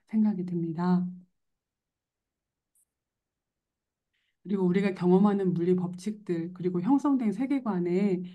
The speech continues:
사실은 육신의 기반을 두-, 둔 물질 세계의 경험에 의존하잖아요. 그렇기 때문에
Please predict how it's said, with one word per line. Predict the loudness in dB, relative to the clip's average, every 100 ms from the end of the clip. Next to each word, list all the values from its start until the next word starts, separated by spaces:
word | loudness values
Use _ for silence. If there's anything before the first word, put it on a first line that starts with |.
| -16
사실은 | -6 -4 0 0
육신의 | 0 0 2 4 4
기반을 | 2 0 2 2 2
두-, | 0 -2 -6
둔 | -8 -4 -4 -2
물질 | -2 0 0
세계의 | 0 0 0 -2
경험에 | -2 -2 -2 -2
의존하잖아요. | -2 2 4 2 -2 -6 -4 -2 -2 -2 -6
그렇기 | -8 -8
때문에 | -8 -2 0 0